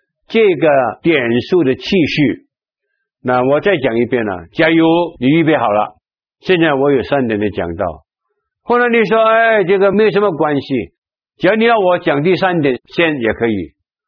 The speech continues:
这三点可以随时调换的，这样的一个大纲呢，是一个坏的大纲。我们做完了大纲以后，我们要去看，再想，再看，最后呢，我们能够很确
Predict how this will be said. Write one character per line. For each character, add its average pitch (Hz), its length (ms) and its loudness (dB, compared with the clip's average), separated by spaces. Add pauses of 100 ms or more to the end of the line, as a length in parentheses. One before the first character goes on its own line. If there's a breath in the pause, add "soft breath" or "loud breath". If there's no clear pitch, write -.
(140)
这 247 200 4
三 247 300 0
点 185 140 2
可 196 160 2
以 - 20 2 (260)
随 196 480 4
时 151 640 0 (200)
调 247 160 2 (140)
换 156 220 -2
的， 113 220 -6 (440)
这 262 180 0
样 214 240 2
的 151 140 0
一 151 120 2
个 131 120 0
大 120 220 0
纲 107 160 -4
呢， 101 140 -6 (480)
是 - 160 -6
一 - 20 2
个 127 100 0
坏 127 260 -4
的 92 140 -6
大 90 100 -4 (100)
纲。 69 140 -18 (1000)
我 175 100 0
们 226 140 0
做 254 140 2
完 233 120 0
了 214 80 0
大 202 220 0
纲 190 180 0
以 180 60 4
后， 170 100 0 (480)
我 135 160 0
们 156 140 2
要 151 120 4
去 143 140 0
看， 156 380 -2 (280)
再 185 160 0
想， 113 280 -2
再 110 160 -4
看， 101 200 -12 (460)
最 262 240 2
后 220 180 2
呢， 185 80 2 (440)
我 151 240 2
们 151 360 0
能 135 160 0
够 151 140 2
很 120 220 -4
确 - 80 -12